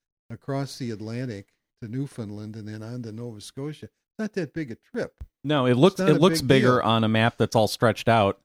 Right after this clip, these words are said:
Speaker 2: to, to fit a rectangle,
Speaker 1: Yeah.
Speaker 2: like we see maps. But if you look at
Speaker 1: It's
Speaker 2: a
Speaker 1: not that
Speaker 2: globe,
Speaker 1: big a deal.
Speaker 2: that's
Speaker 1: Yeah.
Speaker 2: why,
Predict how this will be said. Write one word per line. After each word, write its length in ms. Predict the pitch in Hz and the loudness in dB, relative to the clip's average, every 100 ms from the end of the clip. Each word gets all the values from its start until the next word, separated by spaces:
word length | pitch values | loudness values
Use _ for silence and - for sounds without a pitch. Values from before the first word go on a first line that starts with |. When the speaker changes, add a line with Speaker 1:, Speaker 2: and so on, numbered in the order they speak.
| _ _ | _ _
Speaker 2:
to, 280 | 113 92 92 - | 2 2 2 -2
to 140 | 101 | -4
fit 280 | - 120 - | 0 0 2
a 140 | 95 90 | 0 2
rectangle, 640 | 107 - 92 85 80 - _ _ | 2 0 -2 -4 -6 -12 _ _
Speaker 1:
Yeah. 120 | 180 | -4
Speaker 2:
like 220 | 127 95 - | 0 0 0
we 160 | 95 | -6
see 200 | - 104 | -2 -2
maps. 420 | 92 95 82 - - | 0 -2 -4 -10 -6
But 120 | 90 | -6
if 100 | 90 | -4
you 80 | 92 | -4
look 160 | 98 92 | -4 -4
at 80 | |
Speaker 1:
It's 100 | 87 95 | -4 2
Speaker 2:
a 20 | |
Speaker 1:
not 60 | |
that 40 | 101 | 4
Speaker 2:
globe, 300 | 185 185 87 | 4 4 0
Speaker 1:
big 200 | 156 135 | -4 -6
a 60 | |
deal. 400 | 117 151 143 95 _ _ - | -8 -8 -8 -10 _ _ -4
Speaker 2:
that's 180 | 110 139 | -2 2
Speaker 1:
Yeah. 60 | |
Speaker 2:
why, 240 | 110 98 | 2 4